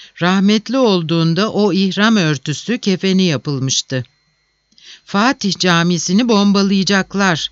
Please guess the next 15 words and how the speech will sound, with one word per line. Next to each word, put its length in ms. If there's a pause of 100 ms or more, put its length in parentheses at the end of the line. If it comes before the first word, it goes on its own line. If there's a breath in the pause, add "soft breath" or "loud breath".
iftirasıyla 960
hapse 340
atılmıştı. 800 (920 loud breath)
Aynı 340
iftiraya 800
uğrayan 540
silah 380
arkadaşları 1040 (460 loud breath)
yedisinde 720
ve 120
kırkında 800
Fatih 560
Camisi'nde 800
Kur'an 360
okuttu. 640